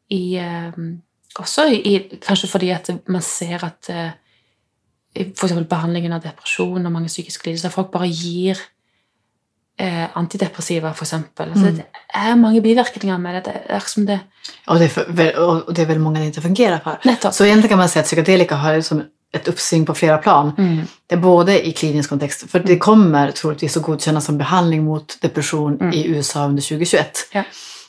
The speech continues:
Speaker 2: Så, så det är ganska närliggande.
Speaker 1: Mm.
Speaker 2: Men det är också då som vi sa, att i vår kulturkrets, om man ska
Speaker 1: Mm.
Speaker 2: säga, så är det väldigt vanligt med att, att folk försöker få tag på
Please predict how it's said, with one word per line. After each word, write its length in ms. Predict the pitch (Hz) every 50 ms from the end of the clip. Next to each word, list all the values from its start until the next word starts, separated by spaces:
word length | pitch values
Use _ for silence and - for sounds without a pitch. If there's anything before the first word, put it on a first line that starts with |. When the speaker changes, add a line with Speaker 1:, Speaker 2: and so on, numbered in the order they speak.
| _ -
Speaker 2:
Så, 180 | 190 - 202 185 170 - -
så 160 | - - -
det 100 | 165 175
är 240 | 170 160 165 160 160 156
ganska 260 | 160 147 143 - 165
närliggande. 460 | 156 143 143 165 165 160 147 147 151
Speaker 1:
Mm. 100 | 156 170
Speaker 2:
Men 240 | 170 170 170 165 160
det 80 | 165
är 80 | 160 151
också 340 | 165 202 196 - - - 165
då 340 | 156 147 143 143 139 143 _ _ _ _ _ _ _ _ _ _ _
som 160 | - - 170 160
vi 60 | 151
sa, 200 | 156 - 147 143
att 120 | 143 147 -
i 140 | - 160
vår 460 | 151 160 175 185 180 170 165 151 156 147 - _ _ _ _ _ _ -
kulturkrets, 720 | - 165 160 - 170 156 - - 175 165 - - - 208
om 40 | - 196
man 40 |
ska 40 | 185 175
Speaker 1:
Mm. 100 | 170 -
Speaker 2:
säga, 180 | - 156 151
så 140 | 143 - 160
är 120 | 151 147
det 360 | 147 156 147 147 147 143 - - _ _
väldigt 300 | - 160 151 143 151 160
vanligt 260 | 165 156 151 160 170 -
med 80 | 151 143
att, 120 | 143 -
att 120 | 160 -
folk 400 | - - 156 143 143 - - -
försöker 360 | - - - 151 - 170 165 147
få 60 | 151
tag 340 | 143 - 143 147 143 143 -
på 260 | - 147 147 143